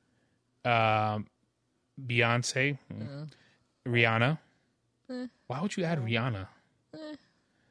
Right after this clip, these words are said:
Speaker 1: right, we're gonna have to dig into this later on in the two thousand ten update of the five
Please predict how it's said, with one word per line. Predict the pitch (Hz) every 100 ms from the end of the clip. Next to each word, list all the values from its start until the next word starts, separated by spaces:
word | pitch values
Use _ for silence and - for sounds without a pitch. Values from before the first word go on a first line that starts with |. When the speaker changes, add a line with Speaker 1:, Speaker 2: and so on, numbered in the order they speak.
| _ _
Speaker 1:
right, | 123
we're |
gonna | 127
have | 185
to | 139
dig | 120 127
into | 120 113
this | 110 -
later | 113 104
on | 104 101
in | 110 107
the |
two | 117 143
thousand | 135 120 113
ten | -
update | 110 - 104
of | 101 -
the |
five | 123 - 113 110